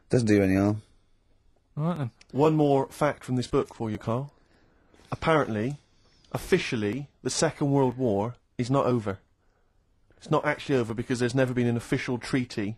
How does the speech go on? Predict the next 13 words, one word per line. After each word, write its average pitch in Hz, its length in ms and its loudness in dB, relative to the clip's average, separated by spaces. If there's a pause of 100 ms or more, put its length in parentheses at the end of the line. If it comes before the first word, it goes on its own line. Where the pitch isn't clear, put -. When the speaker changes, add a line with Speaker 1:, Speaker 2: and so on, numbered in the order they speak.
Speaker 3:
signed 107 540 -2 (100)
between 110 500 -2 (340)
Germany 104 500 0 (340)
and 98 380 -4 (260)
Russia. 98 320 -8 (1300)
So - 140 -10
it's 95 80 -10
still 127 180 -2
going 107 240 -2
on. 101 140 -4 (1600)
Interesting 156 540 0
or 120 100 2
not? 104 220 -2